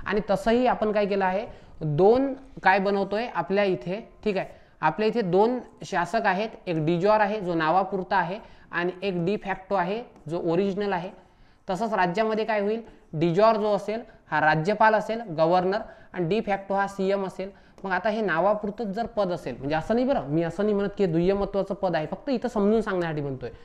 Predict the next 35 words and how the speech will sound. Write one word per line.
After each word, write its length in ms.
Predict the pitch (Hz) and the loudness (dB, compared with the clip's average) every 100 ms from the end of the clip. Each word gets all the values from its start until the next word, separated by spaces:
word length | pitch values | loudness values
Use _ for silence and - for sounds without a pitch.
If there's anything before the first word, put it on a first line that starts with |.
| - - - | -20 -20 -2
हे 140 | 175 220 | 2 4
जर 140 | 254 | 4
राज्यपाला, 580 | 226 170 175 220 220 220 | 2 2 0 0 0 2
राष्ट्रपतींप्रमाणे 840 | 170 156 - 214 202 214 202 196 208 | 0 -2 -4 -4 -4 -4 -2 -2 -2
नावापुरतंच 580 | 190 170 190 202 190 196 | 0 0 0 -2 -4 -6
असेल, 280 | 190 175 123 - - - | -6 -6 -8 -12 -14 -2
तर 60 | 196 | 0
मग 140 | 202 | 2
याच्यासाठी 440 | 190 180 214 214 | 0 0 -2 -4
कशाला 380 | 214 208 220 214 | -4 -4 0 2
राज्यात 320 | 190 170 180 202 - | 2 2 0 -4 -4
ठेवावं? 280 | 170 160 170 - - - - - | -4 -2 -4 -10 -20 -20 -10 0
म्हणून 200 | 202 262 | 2 2
काय 180 | 233 | 2
केलं, 240 | 160 156 226 - - - | 0 -2 -2 -6 -10 -2
म्हणून, 380 | 165 240 175 220 - - | 2 2 2 -2 -10 -4
आणि 200 | 170 196 | -2 0
एक 220 | 208 190 | 0 0
लक्षात 260 | 208 - 214 | -4 -4 -4
ठेवायचं, 340 | 202 196 202 | -2 0 -2
भारतामध्ये 840 | 151 160 175 - 190 196 160 185 | 0 0 0 -2 -2 -2 -2 -4
प्रबळ 400 | 208 - 175 214 | -4 0 4 4
केंद्र 320 | 208 208 202 | 4 2 2
बनवलं 320 | 202 202 196 196 | 0 0 2 0
आहे 80 | |
संविधानकर्त्यांनी. 840 | 196 175 180 185 180 175 165 170 175 - - - - _ - | 0 -2 -2 -2 -2 -4 -4 -4 -6 -10 -20 -20 -20 _ -6
So 80 | 202 202 - - - | -4 -4 -12 -20 -6
हा 360 | 175 147 143 170 | -4 -2 2 4
जो 140 | 196 | 4
राज्यपाल 440 | 208 170 175 196 185 | 2 2 2 2 2
असतो 160 | - | 0
याच्याकडे 260 | 190 185 196 | -4 -2 0
दुहेरी 320 | 165 151 190 | 2 2 2
भूमिका 360 | 175 180 185 185 | 2 0 0 -4
असतो, 320 | 170 190 | -6 -10